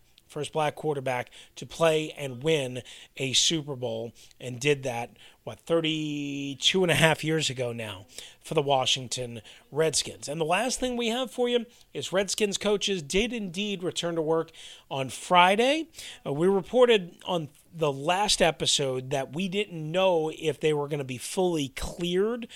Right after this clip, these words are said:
What we found out on Friday afternoon, uh, first, I think, before anybody else reported it, was that Ron Rivera and several coaches did indeed show up, did report for work. Now, not all coaches were there, meaning coaches that were out of the area,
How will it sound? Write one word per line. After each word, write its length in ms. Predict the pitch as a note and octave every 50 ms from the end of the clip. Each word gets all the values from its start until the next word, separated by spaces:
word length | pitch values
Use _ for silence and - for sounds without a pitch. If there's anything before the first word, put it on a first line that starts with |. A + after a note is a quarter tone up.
| - - - - - - _ -
What 200 | - F3 F#3 F3+
we 100 | F3+ E3
found 360 | - - A3 A3+ A#3 A#3 A3
out 200 | G#3 G3 F#3+ F3+
on 180 | E3 D3+ C#3+ C3
Friday 680 | - - - - - F3+ F3 F3+ F#3+ F#3+ F#3 F3+ E3+ E3
afternoon, 760 | D#3 - - D3 D3 E3 F#3+ F#3+ E3+ C#3+ C3+ C3 C3 C3+ C3 _ _ - - - _ _ _ _ _ -
uh, 160 | - B2+ A#2
first, 400 | - - - A3 B3+ B3 - -
I 80 | B2+
think, 240 | A#2 C3+ D3 C#3+ C3
before 260 | C#3 B2 - D#3 D3+
anybody 300 | D3 D#3 C#3+ C3+ B2+ C#3
else 240 | F3+ B3+ D#4+ C#4+ -
reported 380 | - D#3+ - C#3 C3+ B2+ B2 B2+
it, 160 | B2+ C3 - - - - - _ _
was 220 | - D#3+ D#3 C#3+ C3+
that 300 | E3 D3+ D3 D3 C#3 - - - - _ _ -
Ron 320 | C3 D3 E3+ F3+ G3 G#3 G3+
Rivera 560 | G3 F3+ E3 E3 E3 E3+ E3+ E3+ F3 F3 - - -
and 420 | E3 E3+ F3+ F#3+ G3+ G#3 G#3 G#3 -
several 440 | - - G3+ G3+ F#3 G3 F#3+ F3
coaches 400 | - - E3+ E3+ D#3 - D#3 D3
did 220 | C3 C3 D3+ F3 F#3+
indeed 300 | G#3 G3 G#3+ G#3+ G#3+ F#3+
show 280 | - - G#3+ G#3 F#3
up, 260 | F#3 F#3 G3+ G3+ E3 C3+
did 300 | B2+ D3+ E3+ F3 F3+ F#3+
report 420 | G3+ F#3+ - - G#3+ G#3+ G#3 -
for 160 | - - F#3+
work. 300 | F#3 F#3 F#3 F#3 F3 D#3
Now, 160 | D#3+ D#3+ D#3
not 240 | D3+ D#3+ E3+ F#3 F#3+
all 320 | - - G#3 G3 G3+ A3 G#3+
coaches 480 | - - F#3 F#3 E3 - E3+ D3+ C3+
were 140 | C#3 C3+ C3+
there, 260 | C3 B2+ B2 C3 C3+ - - - - - _ -
meaning 240 | D#3 D3+ D3+ C#3
coaches 340 | A#2+ D#3 E3+ F3+ D#3 E3 D#3
that 160 | D3+ D#3+ D3+
were 140 | C#3+ D3 C#3+ -
out 180 | - D#3 E3 E3+
of 80 | F3 D3+
the 260 | D3 C#3 B2+ - C#3+
area, 520 | D3 D#3+ E3 E3+ E3+ F3 F3 F3+ F#3 F3+